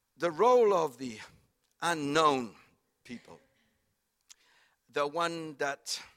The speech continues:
nobody else knows about, is, well, it's essential. And, and when we're part of them, we are part of the essential. The,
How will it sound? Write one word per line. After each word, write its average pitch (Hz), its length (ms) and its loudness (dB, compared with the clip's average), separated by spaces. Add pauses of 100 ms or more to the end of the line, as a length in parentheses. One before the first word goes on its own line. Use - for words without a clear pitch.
(760)
nobody 147 580 -2
else - 540 -10
knows 120 320 -4
about, - 540 -12 (1040)
is, - 500 -4 (340)
well, 180 360 -8 (1500)
it's - 180 -8
essential. - 720 -4 (1300)
And, 165 120 -14 (160)
and 175 160 -6 (140)
when 247 300 -6
we're 247 160 -6
part 196 400 -6
of 139 160 -10
them, 180 240 -4
we 165 100 -6
are 160 60 -6
part 180 360 -8
of 147 140 -16
the 151 120 -14
essential. 151 580 -8
The, 131 120 -18